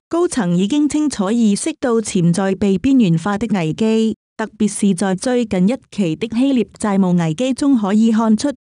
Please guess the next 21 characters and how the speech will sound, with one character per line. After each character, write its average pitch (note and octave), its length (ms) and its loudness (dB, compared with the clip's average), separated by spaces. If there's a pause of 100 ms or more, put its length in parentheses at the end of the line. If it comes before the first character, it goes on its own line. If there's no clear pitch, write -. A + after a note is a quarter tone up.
(120)
面 G3+ 220 2
對 A3+ 180 2
民 F3 240 2
間 C4 200 0
強 E3+ 280 -2
力 F3 180 -2
抗 A#3 280 0
議 G#3 160 4
的 C#4 100 -2
希 C4 260 0
臘 A#3 140 0 (100)
政 A#3 240 2
府 A3 220 -2
就 G#3 180 -2
曾 C4+ 240 2
幾 F#3+ 200 0
度 G#3 260 0
希 C4+ 200 0
望 G3 220 2
擺 F3+ 240 -4
脫 A3+ 200 -2